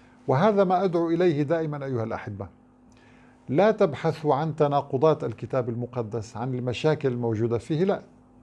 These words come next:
هم أدرى بها. ابحثوا عن الأشياء التي تتفق مع القرآن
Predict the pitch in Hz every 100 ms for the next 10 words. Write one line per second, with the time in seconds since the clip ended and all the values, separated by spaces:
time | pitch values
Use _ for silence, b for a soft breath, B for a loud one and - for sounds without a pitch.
0 | _ _ _ - 135 196 226 202 160 156
1 | 127 104 98 90 - _ _ _ _ _
2 | _ B B B B B B - 226 -
3 | 220 214 208 185 220 202 160 156 - 185
4 | 196 156 170 170 156 135 196 190 - 160
5 | 160 151 135 135 135 131 127 123 135 151